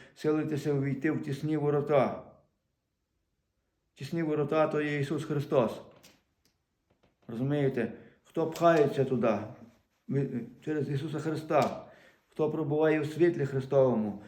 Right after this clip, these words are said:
хто пробуває в молитвах, в молитві "Отче наш", ми молимося так само до Христа і до Святого Духа, тому що нема Бога без, е,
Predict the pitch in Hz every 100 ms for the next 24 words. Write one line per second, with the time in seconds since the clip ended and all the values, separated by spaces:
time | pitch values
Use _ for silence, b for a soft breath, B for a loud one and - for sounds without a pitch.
0 | B - 151 151 - 151 156 156 151 147
1 | 151 147 165 170 135 - - 123 127 131
2 | 143 147 143 147 139 151 156 160 151 147
3 | 147 160 156 156 151 151 - 165 165 156
4 | 143 131 151 143 175 160 147 147 151 151
5 | 143 139 160 185 101 - - b b b
6 | - 131 143 143 143 151 170 170 - 139
7 | 151 165 160 143 143 135 - 139 135 131
8 | 123 120